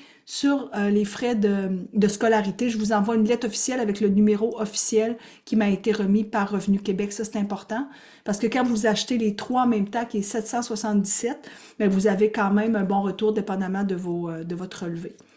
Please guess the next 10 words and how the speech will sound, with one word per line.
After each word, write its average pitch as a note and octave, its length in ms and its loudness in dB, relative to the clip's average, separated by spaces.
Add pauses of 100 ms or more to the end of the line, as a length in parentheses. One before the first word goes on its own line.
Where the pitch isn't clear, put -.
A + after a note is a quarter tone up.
(220)
Donc, G#3 180 4
je G3 120 -2
le F#3 120 0
dis, F3+ 200 -4
c'est - 160 -2
important. G3+ 360 -4
Imaginez, G#3+ 640 4 (380)
Revenu A3 340 4
Québec B3+ 520 -2
a, G#3+ 320 -2